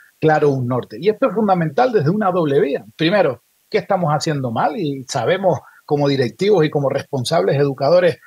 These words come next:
que hay elementos en las escuelas que han quedado atrás, que no estamos siendo capaces de cambiar, no tenemos el conocimiento,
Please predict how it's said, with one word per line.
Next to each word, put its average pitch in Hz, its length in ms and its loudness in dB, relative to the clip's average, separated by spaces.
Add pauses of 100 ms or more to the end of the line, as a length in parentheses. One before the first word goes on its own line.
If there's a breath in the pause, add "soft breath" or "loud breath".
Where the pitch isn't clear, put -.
(140)
que 185 80 0
hay 214 80 4
elementos 202 440 -2
en 175 100 0
las 151 100 0
escuelas 196 340 0
que 185 80 -6
han 175 120 -6
quedado 165 300 0
atrás, 180 440 0
que 160 60 -2
no 156 100 -4
estamos 170 300 -2
siendo 160 240 -2
capaces 151 420 -4
de 143 140 -4
cambiar, 147 420 -2
no 185 120 -6
tenemos 165 340 -2
el 156 100 -4
conocimiento, 151 880 -4